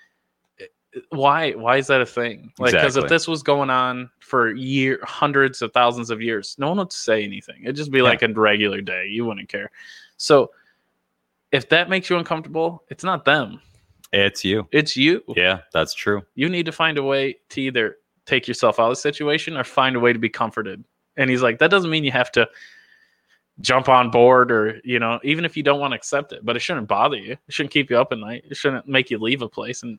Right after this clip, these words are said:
Speaker 1: you know, just that guy,
Speaker 2: Yeah.
Speaker 1: that guy really, psychology was one of my favorite,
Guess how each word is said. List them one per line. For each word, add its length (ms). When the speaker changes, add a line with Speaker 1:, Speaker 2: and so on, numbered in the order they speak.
Speaker 1:
you 100
know, 160
just 260
that 200
guy, 180
Speaker 2:
Yeah. 240
Speaker 1:
that 180
guy 100
really, 400
psychology 800
was 200
one 140
of 240
my 140
favorite, 400